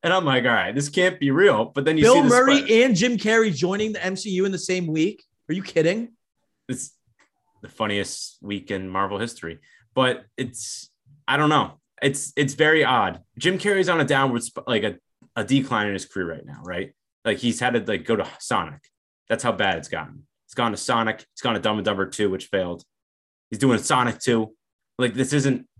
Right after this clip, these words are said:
Speaker 1: this isn't
Speaker 2: He's had
Speaker 1: going well
Speaker 2: personal
Speaker 1: for him.
Speaker 2: troubles as well.
Speaker 1: Yes, that too. So, like, he's just, this,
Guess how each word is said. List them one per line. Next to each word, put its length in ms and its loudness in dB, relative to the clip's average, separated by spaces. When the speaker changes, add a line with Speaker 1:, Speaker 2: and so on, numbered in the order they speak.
Speaker 1:
this 120 -4
isn't 160 -2
Speaker 2:
He's 20 0
had 60 0
Speaker 1:
going 140 2
well 100 6
Speaker 2:
personal 200 0
Speaker 1:
for 40 -4
him. 20 -8
Speaker 2:
troubles 320 0
as 100 -10
well. 320 -6
Speaker 1:
Yes, 320 -2
that 160 -4
too. 240 -6
So, 220 0
like, 120 4
he's 120 -4
just, 200 -6
this, 340 -6